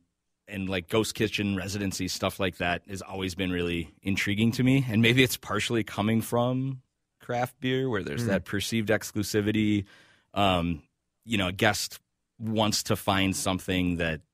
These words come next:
Speaker 1: is new, is maybe smaller, is a little bit exclusive. But for us at Nova, the reason we started doing it is it gave us flexibility right off the bat. I'm not hiring a back of house.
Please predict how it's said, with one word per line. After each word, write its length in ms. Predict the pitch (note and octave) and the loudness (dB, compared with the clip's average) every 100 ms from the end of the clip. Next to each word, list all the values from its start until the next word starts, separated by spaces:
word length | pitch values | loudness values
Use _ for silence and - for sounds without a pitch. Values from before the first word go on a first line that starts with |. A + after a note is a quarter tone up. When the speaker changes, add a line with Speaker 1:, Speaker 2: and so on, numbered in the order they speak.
| _ _ | _ _
Speaker 1:
is 240 | G#2+ G2+ F#2 | 0 0 2
new, 300 | G2 F#2+ F2+ | 2 4 4
is 140 | F2 | 2
maybe 260 | F#2+ F2+ E2+ | 0 0 0
smaller, 480 | - G2 F#2 F2+ F2 | -2 0 2 2 0
is 160 | G#2 G#2 | 0 0
a 40 | |
little 240 | G#2+ G2+ G2 | 0 0 0
bit 140 | G2 | 0
exclusive. 580 | F2+ - G2+ - C3 - - - - _ - | -2 -4 -2 0 0 -2 -12 -20 -20 _ 4
But 240 | B2+ - - - - _ | 6 4 -6 -16 -18 _
for 200 | A2+ G#2+ | 4 6
us 340 | D3+ B2+ - G2+ | 6 6 2 -2
at 120 | F#2+ | 2
Nova, 380 | G2+ B2 F#2+ F2+ | 4 4 4 2
the 140 | G#2 | 2
reason 480 | C3 C3 G2+ F2 E2 | 2 4 2 0 -4
we 160 | A2 | -4
started 400 | F3+ - B2+ G2+ | -4 2 2 2
doing 220 | F2+ E3+ G2+ | 0 0 0
it 100 | E2+ | 0
is 140 | F2 | -2
it 60 | G2 | 0
gave 200 | A#2+ G#2 | 0 0
us 100 | - | 2
flexibility 800 | A2 - G2 A2 A2+ F#2+ F2+ - - | 0 2 2 4 4 4 2 -2 -2
right 180 | G2 A2 | 2 4
off 140 | A#2 | 4
the 100 | - | 0
bat. 380 | E2 A2 G#2 F2+ _ _ _ _ _ - | 0 2 2 0 _ _ _ _ _ -4
I'm 140 | G2 | 2
not 160 | G#2 G2 | 2 4
hiring 240 | G2 G2+ | 2 4
a 20 | |
back 200 | F#2 F2+ | 2 0
of 60 | F2+ | -2
house. 400 | D#2 - - | -10 -14 -20